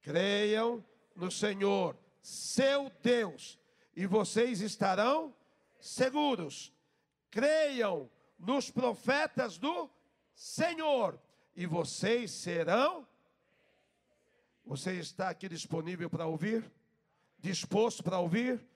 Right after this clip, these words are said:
Então eu te abençoo nesta palavra. Que o Senhor encha o teu coração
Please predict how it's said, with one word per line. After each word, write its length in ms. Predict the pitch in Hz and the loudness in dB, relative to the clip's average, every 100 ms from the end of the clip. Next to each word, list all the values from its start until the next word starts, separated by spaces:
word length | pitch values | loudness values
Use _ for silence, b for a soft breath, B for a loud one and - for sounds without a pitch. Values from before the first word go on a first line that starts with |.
| b b b | b b b
Então 280 | 165 160 202 | -8 -2 0
eu 120 | 214 | 0
te 120 | 196 | 2
abençoo 540 | 214 196 196 - 202 196 | 0 0 -2 -2 -2 0
nesta 340 | 190 196 202 | 0 -2 -2
palavra. 720 | - 196 190 180 151 120 110 - B B | -2 0 2 0 0 -4 -12 -16 B B
Que 100 | - | -4
o 60 | 190 | -2
Senhor 340 | - 202 214 | 0 2 2
encha 400 | 202 226 214 - | 2 0 0 -2
o 60 | 196 | -4
teu 240 | - 208 | 0 0
coração 840 | 220 202 196 - - 175 147 107 | 0 0 0 -2 -4 -4 -4 -8